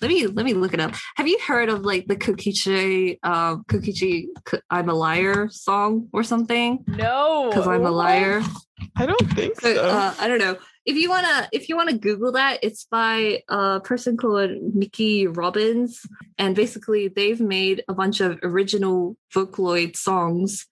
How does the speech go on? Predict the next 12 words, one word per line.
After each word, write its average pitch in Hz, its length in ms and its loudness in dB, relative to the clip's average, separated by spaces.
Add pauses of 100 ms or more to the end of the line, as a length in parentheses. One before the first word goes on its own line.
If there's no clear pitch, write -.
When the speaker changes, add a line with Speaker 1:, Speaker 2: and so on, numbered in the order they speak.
(360)
Speaker 1:
based 208 440 -2
on 175 480 -2 (1200)
Danganronpa 214 500 0
characters. 175 680 0
And, 170 320 0 (500)
like, 160 180 -4
that's - 240 0
another 226 280 2
thing 190 180 0
I'm 170 120 -2
like, 165 200 -2
"Wow, 214 560 0